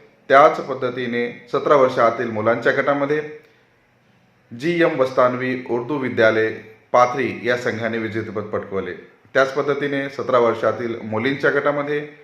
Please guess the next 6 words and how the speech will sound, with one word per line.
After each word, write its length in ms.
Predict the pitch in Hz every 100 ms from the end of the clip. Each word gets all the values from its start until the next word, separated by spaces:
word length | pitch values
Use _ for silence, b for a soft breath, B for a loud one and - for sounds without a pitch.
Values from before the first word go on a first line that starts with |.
| b b b _
मानवत 800 | 110 110 117 127 139 139 131 - 110
जिल्हा 220 | 117 139
परिषद 340 | 123 120 131 - - - _ _
माध्यमिक 500 | 101 110 110 135 135
शाळा 240 | - 113 113
मानवत 460 | 107 127 123 110